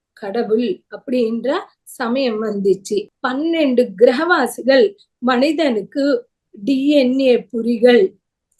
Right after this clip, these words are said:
அவங்க, அஹ், டிசைன் பண்ணி அவங்க எனர்ஜியோட கொடுத்திருக்காங்க. எப்பொழுது தியானம் செய்யறோமோ நமக்குள்ள வெளிச்சம், ஞானம், சக்தி ஜாஸ்தி ஆயிட்டு இருக்குதோ,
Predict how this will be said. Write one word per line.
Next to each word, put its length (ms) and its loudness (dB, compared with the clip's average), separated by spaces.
அவங்க, 320 -4
அஹ், 460 -8
டிசைன் 600 4
பண்ணி 400 2
அவங்க 380 2
எனர்ஜியோட 640 2
கொடுத்திருக்காங்க. 720 -6
எப்பொழுது 920 4
தியானம் 560 0
செய்யறோமோ 640 2
நமக்குள்ள 840 -2
வெளிச்சம், 800 -4
ஞானம், 680 -6
சக்தி 640 -2
ஜாஸ்தி 520 2
ஆயிட்டு 480 -6
இருக்குதோ, 420 2